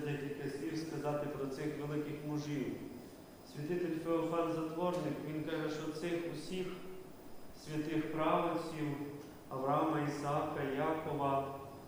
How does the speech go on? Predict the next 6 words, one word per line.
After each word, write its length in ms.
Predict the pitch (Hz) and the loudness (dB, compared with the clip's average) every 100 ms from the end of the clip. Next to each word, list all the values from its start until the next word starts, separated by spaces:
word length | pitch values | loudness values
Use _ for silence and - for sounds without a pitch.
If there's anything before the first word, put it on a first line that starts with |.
| - - - - 120 | -14 -16 -16 -6 0
і 320 | 127 127 123 | 4 4 4
ще 580 | 123 - 147 160 165 165 160 147 | 0 -2 0 2 4 2 -2 -4
давніше 540 | 143 143 143 139 131 123 - | -4 -2 -2 -2 -2 -4 -2
це 140 | 127 | 0
є 400 | 123 123 120 123 120 - - - - - - - - - - - - - - - - | 2 2 0 0 -4 -6 -10 -14 -16 -18 -18 -18 -18 -18 -18 -18 -18 -16 -14 -12 -6
Адама, 800 | 123 131 147 175 160 156 151 | -2 4 6 6 4 2 2